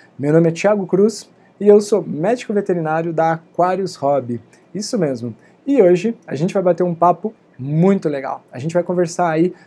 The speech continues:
sobre uma pergunta que me intrigou durante muito tempo.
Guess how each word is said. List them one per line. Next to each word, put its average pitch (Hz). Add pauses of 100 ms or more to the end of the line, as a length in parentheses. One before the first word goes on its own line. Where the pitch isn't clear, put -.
sobre 156
uma 165
pergunta 165
que -
me 180
intrigou 175
durante 180
muito 180
tempo. 165